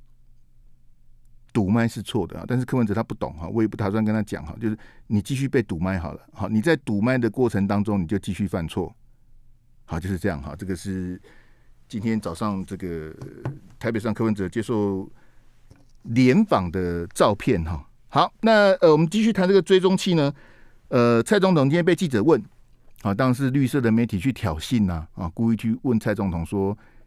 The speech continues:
，“哎，啊，韩国瑜那个追踪器说是疑似。”啊，结果蔡总统回去说不要牵拖哈。蔡，蔡总统蔡英文，你，你不要忘你是总统啊，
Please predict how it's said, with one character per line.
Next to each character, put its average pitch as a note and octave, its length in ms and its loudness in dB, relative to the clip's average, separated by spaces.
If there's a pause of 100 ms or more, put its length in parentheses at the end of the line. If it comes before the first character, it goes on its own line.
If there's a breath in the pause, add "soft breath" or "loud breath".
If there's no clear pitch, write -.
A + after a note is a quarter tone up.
(120 soft breath)
，“哎， - 140 -4 (1500)
啊， A#2 100 -2
韩 A#2+ 180 0
国 A2+ 140 2
瑜 G#2+ 40 2
那 A#2 80 2
个 A2 120 0
追 A2+ 160 -2
踪 A2+ 120 2
器 A2 200 -2
说 A2 160 -2
是 G2+ 320 -6
疑 G2+ 180 -4
似。” G#2 260 -6 (420)
啊， D#2+ 140 -10
结 A#2+ 100 -2
果 G#2+ 60 0
蔡 C3 100 -2
总 A#2 160 2
统 F#2 80 0
回 G2 160 -2
去 G#2 100 -4
说 A#2 80 -2
不 A2+ 180 -2
要 C#3 140 4
牵 G2+ 300 -2
拖 F2+ 220 -4
哈。 E2 200 -8 (880 soft breath)
蔡， D3+ 240 4 (120)
蔡 F3 120 0
总 C3 140 2
统 G#2+ 100 2
蔡 C3 140 0
英 C3 100 2
文， F#2+ 160 0 (120)
你， A#2+ 240 -2
你 A#2+ 120 2
不 C#3+ 120 2
要 E3+ 80 6
忘 D#3 180 2
你 G2 60 0
是 C3 120 -4
总 F#2+ 220 -4
统 F2 160 -6
啊， - 180 -16